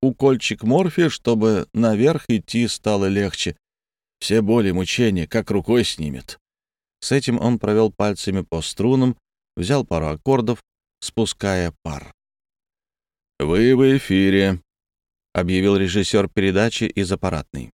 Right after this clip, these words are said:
Из динамиков магнитофонной деки, установленной в аппаратной,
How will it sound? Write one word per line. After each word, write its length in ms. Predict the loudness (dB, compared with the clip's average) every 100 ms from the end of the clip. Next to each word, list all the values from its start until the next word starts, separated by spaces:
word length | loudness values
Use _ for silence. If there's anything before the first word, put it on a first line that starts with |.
| _ -4
Из 200 | -4 -2
динамиков 640 | -2 0 0 0 -2 0
магнитофонной 840 | -2 0 0 0 0 2 2 2 2
деки, 400 | 0 0 -4 -6 _
установленной 840 | -8 -4 -2 -2 -2 -4 -4 -6 -6
в 80 |
аппаратной, 680 | -8 -8 -4 -4 0 -2 -2